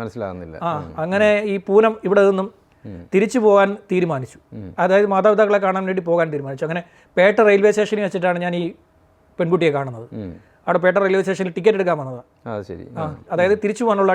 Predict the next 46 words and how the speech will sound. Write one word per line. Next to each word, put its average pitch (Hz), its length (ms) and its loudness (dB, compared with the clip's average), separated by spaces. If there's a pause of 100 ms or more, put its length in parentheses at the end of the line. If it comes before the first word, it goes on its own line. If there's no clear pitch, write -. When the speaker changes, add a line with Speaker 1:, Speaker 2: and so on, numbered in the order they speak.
Speaker 2:
ടിക്കറ്റ് 175 260 -2 (160)
എടുക്കാൻ 160 200 2
Speaker 1:
ഉം. 151 60 -4
Speaker 2:
വന്നത്. 131 200 -8 (520)
അതവിടെ 202 340 4
പോയി 226 200 6
പിന്നെ 220 180 2 (100)
അത് 208 100 2 (160)
ചെന്നിട്ട് 214 280 0
അവിടെ 208 180 2
ചെന്നിട്ട് 208 320 -2
പിന്നെ 202 180 -2
നമ്മൾ 196 180 0
അവിടെ 196 160 2
നിന്നും 208 200 -2
പിന്നെ 190 220 -4
ഒരു 196 120 0
വാർത്ത 170 200 -2 (280)
അതിനെക്കുറിച്ച് 160 400 -6
കൊടുത്തിരുന്നു. 143 340 -6
അത് 156 100 -2
അതിൻ്റെ 160 220 -2
മാതാപിതാക്കളെ 160 520 0
കണ്ടു 156 220 -4 (360)
Speaker 1:
ഉം. 98 100 -12 (260)
Speaker 2:
എന്നൊക്കെ 175 260 -2
പറഞ്ഞൊരു 160 280 2
വാർത്ത 151 260 0
കൊടുത്തിട്ടുണ്ടായിരുന്നു. 120 600 -8
പിന്നെ 156 160 -2
അതിപ്പോൾ 196 240 0
തിരിച്ചു 220 220 0
വന്നിട്ടുണ്ട് 208 320 4 (100)
എന്നാണ് 180 240 0 (480)
എൻ്റെ 170 160 0
ഒരു 156 120 2
അറിവ്. 127 160 -6 (380)
അത് 165 180 0
പൂനം 214 300 4
അത് 226 120 6
അവിടെ 220 220 4
പെട്ടതുകൊണ്ടാണ്. 208 560 0 (220)
Speaker 1:
ആ. - 140 0
Speaker 2:
റെയിൽവേ 208 280 4
പോലീസിൻ്റെ 233 360 0
കയ്യിൽ 220 140 2